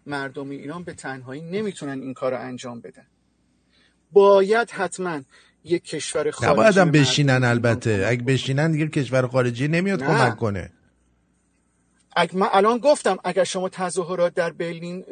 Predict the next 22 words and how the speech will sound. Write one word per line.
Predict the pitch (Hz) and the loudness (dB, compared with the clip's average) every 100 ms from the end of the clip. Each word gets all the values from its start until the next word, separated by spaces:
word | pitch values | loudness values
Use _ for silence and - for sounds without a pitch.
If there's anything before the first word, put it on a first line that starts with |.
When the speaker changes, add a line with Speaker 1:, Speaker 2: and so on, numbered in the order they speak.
| - | -16
Speaker 1:
ایجاد | - 175 180 170 170 | -12 -8 -2 -2 -2
نکنین، | 170 - 165 190 240 143 _ _ _ - | -12 -12 -8 -6 -6 -8 _ _ _ -10
اگر | 175 175 170 | -4 -2 -4
شما | - 180 180 185 - 190 185 - | -6 -6 -6 -6 -8 -14 -14 -14
کانون | - 170 170 214 262 | -10 -8 -6 -6 -4
مبارزاتتون | 254 220 202 180 175 165 156 156 156 | -2 0 0 0 -2 -4 -4 -12 -12
رو | 135 - _ _ _ _ _ | -14 -14 _ _ _ _ _
دوباره | 196 185 180 208 | 4 6 6 4
بر | 175 214 240 | 4 2 2
نگردونین | 220 262 277 254 240 233 220 196 | 0 0 2 2 2 -2 -6 -4
به، | 190 190 _ | -4 -4 _
به | - 165 | -6 -2
آلمان، | 156 151 160 127 | -2 -4 -8 -12
ببین | 139 208 | -12 -8
فریدون | - 190 175 170 | 0 0 0 -10
فرخزاد | - 175 165 160 214 | -8 -8 -6 -6 -6
می‌تونست | 220 233 220 | -6 -8 -6
در | 190 | -6
هر | 180 220 | -4 -8
کشوری | - 190 - 214 254 | -6 -8 -4 -4 -4
زندگی | 202 208 196 185 233 | -6 -4 -2 -2 -4
بکنه، | 202 196 147 | -4 -6 -10